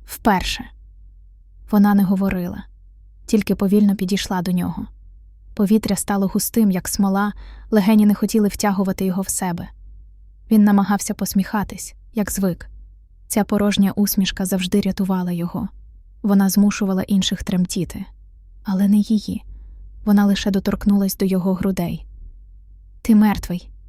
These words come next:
але ще не знаєш цього", прошепотіла вона. Її голос був не голосом. Це було відчуття, як різке лезо, що провело по внутрішньому вуху.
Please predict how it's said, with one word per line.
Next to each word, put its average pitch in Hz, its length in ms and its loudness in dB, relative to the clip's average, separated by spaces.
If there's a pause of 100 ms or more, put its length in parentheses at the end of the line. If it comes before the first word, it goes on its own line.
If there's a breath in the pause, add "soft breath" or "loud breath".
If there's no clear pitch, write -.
(440)
але 220 160 2
ще 220 200 0
не 214 100 6
знаєш 208 440 2
цього", 185 280 -4 (540)
прошепотіла 190 680 -2
вона. 180 300 -4 (960)
Її 208 280 4
голос 208 380 0
був 202 280 -2 (800)
не 208 120 4
голосом. 190 540 0 (640)
Це - 160 2
було 202 200 2
відчуття, 208 420 0
як 208 220 0
різке 202 340 -2
лезо, 196 400 -2 (300)
що - 200 -2
провело 190 380 2
по 196 120 -4
внутрішньому 202 640 0
вуху. 190 400 -4